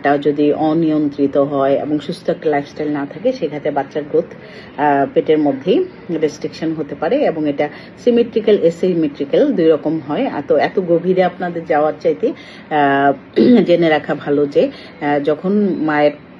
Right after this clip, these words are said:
প্রেগন্যান্সিটা বাড়তে থাকে, সেই ক্ষেত্রে বাচ্চার ওজনটা সেই পরিমাণ বাড়ে না। তো এটার প্রতিকার কি? প্রতিকার হচ্ছে গিয়ে, আহ, যখনই, উম, মানে এটা আল্ট্রাসোনোগ্রাফি বা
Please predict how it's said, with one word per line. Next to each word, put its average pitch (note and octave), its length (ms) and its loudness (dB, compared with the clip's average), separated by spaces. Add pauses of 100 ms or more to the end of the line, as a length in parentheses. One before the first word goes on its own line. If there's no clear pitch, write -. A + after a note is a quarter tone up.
(800)
প্রেগন্যান্সিটা D#3 640 0
বাড়তে C#3 320 -2
থাকে, A3+ 400 -2
সেই E3+ 200 0
ক্ষেত্রে D#3 320 -2
বাচ্চার C#3+ 360 -2
ওজনটা D3 360 0
সেই F#3+ 280 0
পরিমাণ C#3 340 2
বাড়ে B2 260 0
না। F#2 140 -6 (420)
তো F#3 180 6
এটার G3 420 4
প্রতিকার G#3 480 2 (120)
কি? A#3+ 200 0
প্রতিকার G3 440 0
হচ্ছে F#3 260 -6
গিয়ে, F#3+ 300 0 (340)
আহ, D#3 180 0
যখনই, F#3+ 840 0
উম, D3 500 2
মানে D#3 260 0
এটা D3 420 0 (100)
আল্ট্রাসোনোগ্রাফি D3+ 920 -2
বা C#3+ 260 0